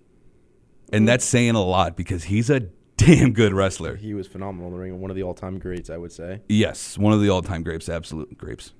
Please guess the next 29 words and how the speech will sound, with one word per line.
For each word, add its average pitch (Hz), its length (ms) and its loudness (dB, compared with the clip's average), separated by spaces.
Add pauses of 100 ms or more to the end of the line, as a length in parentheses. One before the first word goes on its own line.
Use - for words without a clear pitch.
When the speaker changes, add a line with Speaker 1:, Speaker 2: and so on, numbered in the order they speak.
(160)
Speaker 1:
One 110 120 -4
of 120 60 2
the 120 60 6
all-time 113 260 2
greats, 95 540 0
Speaker 2:
<laughs> 180 120 4
Speaker 1:
absolutely. 87 600 -6 (500)
Speaker 2:
You 101 60 -10
hungry? 104 420 -4 (480)
Speaker 1:
A 147 60 0
little 98 300 2
bit. 90 180 0
I 85 60 0
Speaker 2:
<laughs> - 20 0
Speaker 1:
haven't 87 240 0
eaten 80 160 -4
anything 80 260 -6
today. 80 220 -6
It's - 160 -10
been 85 180 -6
a, 82 240 -8 (200)
it's - 80 -20
been 95 160 -4
a, 85 180 -8
it's - 80 -20
been 92 100 -6
a 85 60 -4
rough 80 200 -6
one. 76 180 -10